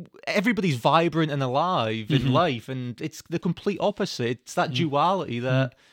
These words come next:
Speaker 1: it just doesn't go together in a sense.
Speaker 2: Well, interesting you say that, because you mentioned foreshadowing earlier,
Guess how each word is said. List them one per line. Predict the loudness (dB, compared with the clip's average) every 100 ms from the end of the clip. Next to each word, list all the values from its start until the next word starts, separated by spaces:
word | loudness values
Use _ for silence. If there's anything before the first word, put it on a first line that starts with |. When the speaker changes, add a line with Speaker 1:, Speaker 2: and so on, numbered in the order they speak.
| _ -6
Speaker 1:
it | -4
just | -2 0
doesn't | 2 2 2
go | 2
together | 2 0 0 0 0
in | -4
a |
sense. | -4 -6 -6 -8 -10 -16 -6
Speaker 2:
Well, | -4 -2
interesting | -2 0 0 0
you | 0
say | 2
that, | 2 0
because | -4 0 0 2 0
you | 0
mentioned | 0 0 -2 -4 -4
foreshadowing | 0 0 2 0 0
earlier, | 0 0 0